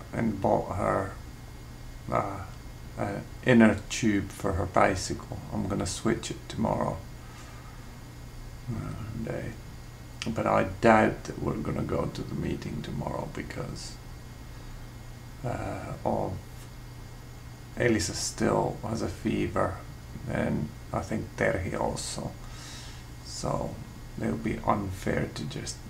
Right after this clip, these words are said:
leave. I, I left them this morning, I must admit, but I didn't wanna leave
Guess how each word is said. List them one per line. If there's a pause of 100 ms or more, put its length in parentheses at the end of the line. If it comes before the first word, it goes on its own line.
leave.
I,
I
left
them
this
morning,
I
must
admit, (640)
but
I
didn't
wanna
leave